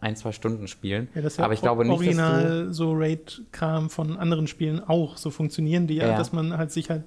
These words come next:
Speaker 2: die Zähne ausbeißt an bestimmten Mechaniken oder Bossen und dass das halt einfach mega lange dauern kann.
Speaker 1: Aber ich glaube nicht, dass du speichern kannst in der Mitte des Raids,
Speaker 2: Das wäre halt die
Speaker 1: irgendwas.
Speaker 2: Frage, weil normalerweise ist es so, wenn du einen Boss platt machst, ist der Content bis dahin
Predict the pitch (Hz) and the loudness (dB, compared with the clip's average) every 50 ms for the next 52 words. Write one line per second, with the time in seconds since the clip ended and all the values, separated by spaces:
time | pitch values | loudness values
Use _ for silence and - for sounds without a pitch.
0 | - - 165 151 - - 170 175 180 180 180 175 180 - 175 175 170 - 180 170 | -8 -10 -10 -6 -2 -2 -2 0 0 -2 -2 -4 -2 0 0 0 0 -2 -4 -4
1 | 160 160 - 180 170 165 160 160 160 - 170 170 180 175 180 180 175 175 165 175 | -4 -4 -2 -2 0 0 0 0 0 0 0 0 -2 -2 -2 -2 -2 -2 -2 -2
2 | 175 170 - 220 202 - - - - - - - - - - - 165 156 151 - | -4 -4 -4 -6 -8 -8 -12 -18 -20 -20 -20 -20 -20 -14 -6 -2 -2 -2 0 0
3 | 175 160 - 175 165 175 160 151 156 139 160 160 170 180 175 170 165 165 165 160 | 0 0 0 -2 -2 0 0 0 0 2 4 4 4 4 4 4 2 2 2 2
4 | 156 160 160 156 147 143 - 151 151 160 165 - 110 - 120 110 113 113 123 151 | 2 0 0 -2 -4 -4 -4 -4 -4 -4 -6 -6 -2 0 0 0 0 -2 -2 -4
5 | 147 143 151 135 - - - 123 123 120 - 101 95 95 - - 98 95 - 98 | -6 -6 -10 -12 -8 -4 -2 0 0 0 -2 -6 -10 -10 -10 -10 -12 -10 -10 -10
6 | 95 98 98 95 98 - - 95 98 98 98 - - - - - 151 - - 185 | -8 -8 -8 -8 -10 -12 -12 -14 -14 -14 -16 -18 -16 -12 -8 -6 -6 -4 -4 -4
7 | 190 196 - 240 214 - - 180 160 151 180 175 175 170 165 160 156 156 165 185 | -4 -4 -4 -8 -10 -8 -6 -6 -6 -4 -4 -4 -2 0 0 2 2 4 4 4
8 | 185 185 175 175 175 175 170 170 - 175 175 165 165 160 160 160 160 160 160 160 | 4 4 2 2 0 -2 -2 -2 -2 -2 0 0 0 0 0 0 0 0 0 -2
9 | 160 - - - - - - _ _ _ _ _ _ _ _ _ _ _ _ - | -4 -6 -12 -20 -20 -20 -20 _ _ _ _ _ _ _ _ _ _ _ _ -4
10 | 170 156 151 151 143 - 170 165 156 - - - - - - - _ _ _ _ | -2 -2 0 -2 0 2 2 0 0 -2 -8 -12 -16 -18 -20 -20 _ _ _ _
11 | _ _ _ _ _ _ _ _ - 175 180 - 208 214 220 226 214 - - - | _ _ _ _ _ _ _ _ -2 -2 0 0 0 0 0 -2 -4 -6 -14 -20
12 | - - _ _ - 175 160 - - - - - _ _ - 175 160 156 156 156 | -20 -20 _ _ -4 -4 -4 -6 -10 -16 -18 -20 _ _ -4 -2 0 0 0 0
13 | 160 170 180 - - - - - - - 170 170 165 - 175 165 165 160 - - | -2 -2 -4 -8 -14 -20 -20 -20 -6 -2 -2 -2 0 0 -2 -2 -2 -4 -2 -2
14 | 175 180 180 - - - 170 156 165 175 185 185 190 196 | -2 -2 -2 -6 -4 -4 -2 0 0 0 -2 -2 -4 -8